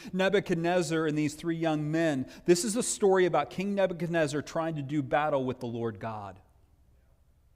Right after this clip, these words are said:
A battle he cannot and will not win. Continuing in verse eight. Therefore, at that time, certain Chaldeans came forward. And Chaldeans is,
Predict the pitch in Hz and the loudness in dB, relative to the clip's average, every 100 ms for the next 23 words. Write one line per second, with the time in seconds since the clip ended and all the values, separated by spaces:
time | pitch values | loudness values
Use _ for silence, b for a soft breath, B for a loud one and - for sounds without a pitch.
0 | _ _ _ _ _ _ _ _ _ _ | _ _ _ _ _ _ _ _ _ _
1 | _ _ _ _ _ _ _ _ _ - | _ _ _ _ _ _ _ _ _ -18
2 | - 98 131 127 117 123 - - 120 107 | -14 -6 -4 -2 -6 -8 -10 -10 -10 -12
3 | 101 - 110 101 101 98 85 95 87 85 | -16 -16 -14 -12 -12 -12 -14 -14 -16 -16
4 | 92 _ _ _ _ _ _ _ _ _ | -20 _ _ _ _ _ _ _ _ _
5 | _ _ _ _ _ _ _ _ _ _ | _ _ _ _ _ _ _ _ _ _
6 | - 113 - 139 135 135 127 117 120 117 | -14 -12 -4 -2 0 0 -2 -4 -6 -6
7 | 127 120 120 - b b b b 143 175 | -4 -4 -8 -18 b b b b 4 6
8 | 175 160 120 - B B B B _ - | 4 2 2 -4 B B B B _ -4
9 | 139 165 175 175 185 165 147 123 - 202 | 0 2 0 -2 -4 -2 -2 -2 -2 -2
10 | 202 - 180 143 151 175 139 113 127 - | -4 -2 0 0 -2 0 0 -2 -6 -10
11 | - _ - 160 143 135 156 131 123 123 | -14 _ -4 -2 -2 -2 -2 -2 -2 -2
12 | 185 160 233 247 160 143 143 139 - | -2 0 -2 -2 -2 -4 -4 -6 -8